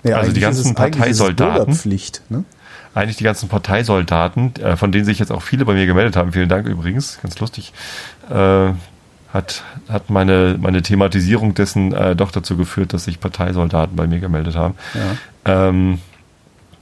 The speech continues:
Speaker 2: die jetzt wirklich nur irgendwie so Plakate kleben und sowas machen und die kein Amt anstreben, höchstens mal in so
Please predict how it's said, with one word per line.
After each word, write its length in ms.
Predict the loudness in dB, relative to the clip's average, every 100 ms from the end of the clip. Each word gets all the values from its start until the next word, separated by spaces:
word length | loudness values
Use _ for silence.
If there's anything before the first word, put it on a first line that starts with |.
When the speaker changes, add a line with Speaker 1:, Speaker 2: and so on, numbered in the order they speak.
| _ -20 _ _ _ -16
Speaker 2:
die 300 | -10 0 2
jetzt 440 | 2 0 -6 -6 -4
wirklich 260 | -2 2
nur 240 | 4 4 4
irgendwie 200 | 2 0
so 140 | 0
Plakate 500 | 0 -2 0 0 -2
kleben 440 | -4 0 2 2
und 100 | 2
sowas 200 | 2 0
machen 160 | 0 2
und 120 | 0
die 40 | 0
kein 240 | 0 0
Amt 300 | 0 -2 0
anstreben, 640 | 0 0 0 0 2 2 -2 -6 -4
höchstens 340 | -2 -2 -2
mal 80 | 0
in 80 | 2
so 300 | 2 2 2